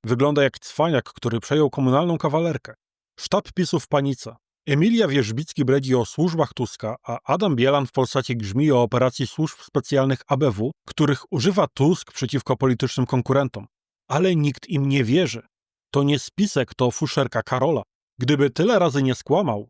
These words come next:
może udałoby się to jakoś wybronić. I tu wchodzi Sławomir Mencen.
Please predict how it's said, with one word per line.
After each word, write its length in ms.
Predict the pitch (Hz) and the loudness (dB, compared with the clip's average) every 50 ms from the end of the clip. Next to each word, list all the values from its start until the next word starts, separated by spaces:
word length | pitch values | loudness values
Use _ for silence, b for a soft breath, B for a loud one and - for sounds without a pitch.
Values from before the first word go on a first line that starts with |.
| _ - | _ -2
może 260 | 131 139 127 117 180 | 0 0 0 0 -2
udałoby 520 | - 185 131 117 135 156 190 175 127 120 | -2 -2 -2 0 2 2 2 0 0 -2
się 100 | - - | -2 -4
to 100 | 113 120 | -4 -2
jakoś 340 | 117 113 107 - 120 107 95 | -2 -2 -2 -2 -4 -6 -4
wybronić. 600 | 101 107 117 110 127 135 131 107 101 - - _ _ _ _ _ _ _ _ _ _ _ - | -4 -4 -2 0 0 0 0 -2 -6 -12 -20 _ _ _ _ _ _ _ _ _ _ _ -2
I 100 | 180 - | 0 2
tu 140 | - 302 | 2 0
wchodzi 320 | 240 - - 214 180 196 190 | 0 0 -2 -2 -2 -2 -4
Sławomir 480 | - - 170 151 131 160 147 131 123 | -2 0 0 2 2 2 2 2 0
Mencen. 400 | 123 123 120 113 - - - 123 | 0 0 -2 -2 -6 -10 -16 -20